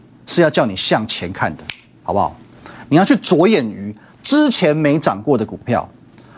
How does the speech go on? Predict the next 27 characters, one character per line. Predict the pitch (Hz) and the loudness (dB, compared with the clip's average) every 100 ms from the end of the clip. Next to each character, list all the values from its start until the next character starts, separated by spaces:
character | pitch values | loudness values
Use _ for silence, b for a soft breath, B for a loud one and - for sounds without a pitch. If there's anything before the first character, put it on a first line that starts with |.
| B | B
我 | 139 | 2
公 | 214 220 | 2 2
开 | 226 220 | 2 0
提 | 175 | -2
醒 | 143 123 | 2 4
过 | 185 | 4
你 | 127 98 | 2 0
的 | 104 - | -6 -2
游 | 113 | 0
戏 | 120 - 123 | 0 2 0
股， | - - - _ | -2 -20 -20 _
是 | - 196 | 2 4
我 | 131 | 6
认 | 139 151 | 4 4
为 | 107 | 2
目 | 117 170 | 2 2
前 | 127 117 | 2 2
元 | 117 151 | 4 4
宇 | 127 | 6
宙 | 131 | 4
当 | 113 117 | 2 2
中 | 110 107 | 0 -2
最 | 104 143 | 2 2
新 | 113 110 | 2 -2
的 | |
机 | 92 101 | -4 -4
会。 | 104 85 | -4 -4